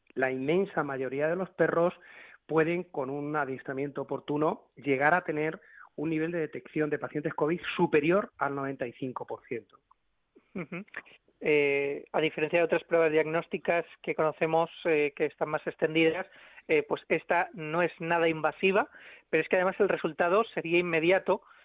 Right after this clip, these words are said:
Speaker 2: acortando mucho los tiempos de espera, incluso haciendo un cribado masivo en caso de que haya muchas personas, como es el caso, por ejemplo,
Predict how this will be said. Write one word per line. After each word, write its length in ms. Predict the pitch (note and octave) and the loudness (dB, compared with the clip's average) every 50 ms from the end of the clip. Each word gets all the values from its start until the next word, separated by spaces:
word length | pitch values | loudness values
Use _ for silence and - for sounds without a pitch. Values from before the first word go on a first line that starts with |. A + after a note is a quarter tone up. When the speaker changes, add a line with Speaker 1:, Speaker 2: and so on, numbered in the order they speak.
| _ _ _ - - | _ _ _ -8 -6
Speaker 2:
acortando 400 | - - - E3 E3+ E3+ F3 F#3+ | -4 -2 0 0 0 2 0 0
mucho 280 | F#3 F3+ F3 - - G3+ | 0 -2 -2 0 0 2
los 160 | F#3+ - - | 2 2 2
tiempos 320 | - E3 D#3+ D3 F#3 E3+ | 0 0 0 2 2 2
de 60 | E3 | 2
espera, 280 | D#3+ - - F3 D#3+ E3+ | 2 2 2 2 2 2
incluso 640 | F#3 F#3 - E3+ D3 - - D#3 D3 C#3+ C#3 C#3 - | 2 0 -4 -8 -8 -4 0 0 2 2 2 2 0
haciendo 440 | D3+ C#3+ - - G#3 A#3 G#3+ G3+ G3 | -2 -4 -2 0 0 2 2 2 0
un 80 | F3+ | 0
cribado 300 | - F3+ E3+ E3+ E3+ E3+ | 2 2 4 4 4 4
masivo 460 | E3 E3 D3+ - - F3+ F3 G3+ G#3+ - - - - - - - | 2 0 -2 0 2 2 2 2 2 0 -6 -20 -20 -20 -12 -8
en 140 | - F3 D#3+ | -6 -6 -4
caso 240 | - F3 E3 - F#3+ | -2 -2 0 2 2
de 60 | E3+ | 2
que 100 | - F3+ | 4 4
haya 120 | E3+ E3+ | 2 2
muchas 240 | E3 E3 - E3 D#3 | 2 0 -4 -4 -4
personas, 360 | - D#3+ - - E3 G3+ G#3 - | -4 -4 -2 0 0 0 -2 -2
como 180 | - D#3 D#3 | -4 -4 -4
es 120 | D3 - - | -2 0 -2
el 120 | E3 D#3+ | -2 0
caso, 280 | - F3 D#3 - - G3 | 0 -2 -2 0 -2 -2
por 120 | - - | 0 -2
ejemplo, 480 | D3 - E3+ D#3+ E3+ - F3+ F#3 G#3 | -2 0 0 0 0 2 2 2 2